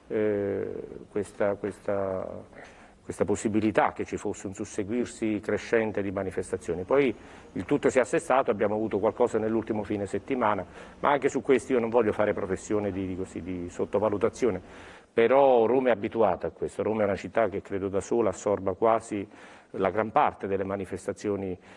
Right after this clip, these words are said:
che impiegano, diciamo, i servizi di ordine pubblico, questo già nell'ordinario, e quindi anche su questo le forze di polizia stanno manifestando, come dire, una grande professionalità consolidata. C'è un piano che, per fare in modo che in buona sostanza la diluizione della presenza, diciamo, o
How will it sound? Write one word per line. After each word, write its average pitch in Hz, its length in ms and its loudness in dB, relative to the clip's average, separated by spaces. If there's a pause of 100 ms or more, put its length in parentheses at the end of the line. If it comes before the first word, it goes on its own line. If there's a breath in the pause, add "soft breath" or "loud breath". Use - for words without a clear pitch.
(120)
che 104 100 0
impiegano, 95 640 0
diciamo, 98 320 -2
i - 20 -2
servizi 95 400 -6
di 98 120 -4
ordine 98 320 -4
pubblico, 95 420 -6
questo 98 240 -6
già 107 140 2
nell'ordinario, 90 640 -4
e 82 60 -12
quindi 95 440 -6 (300 loud breath)
anche 110 220 0
su 104 120 -4
questo 110 260 0
le 101 100 0
forze 101 260 -2
di 98 100 -4
polizia 98 380 0
stanno 95 300 -2
manifestando, 92 880 -4
come 87 160 -10
dire, 92 160 -10
una 90 100 -6
grande 98 280 0
professionalità 90 720 -4
consolidata. 87 720 -6 (100)
C'è - 140 2
un 123 120 4
piano 151 460 4
che, 113 440 2
per 104 160 -2
fare 113 200 4
in 110 80 0
modo 120 320 4
che 95 80 0
in 101 120 2
buona 110 200 2
sostanza 110 640 0
la 101 120 2
diluizione 120 720 2
della 110 300 2 (400 loud breath)
presenza, 113 760 4
diciamo, 98 320 0
o 120 200 2